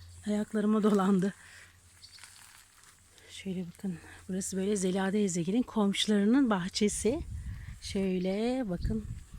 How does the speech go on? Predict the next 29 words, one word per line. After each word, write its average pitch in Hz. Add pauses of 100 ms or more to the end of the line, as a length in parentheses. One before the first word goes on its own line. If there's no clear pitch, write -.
(120)
Böyle 180
yaylada. 190
Ta 220
dağın 247
eteğinde 214
yani 180
burası. 185 (720)
Biz 180
buraya 196
şu -
an 190
su 202
doldurmaya 185
geldik. 185
Ben 220
de 277 (680)
böyle 220
gelmişken 233
bu 233
gerçekten 226
şu 233
güzelliğe 220
kayıtsız 220
kalamadım 220
arkadaşlar. 208
O 190
kadar 226
güzel 226
ki 294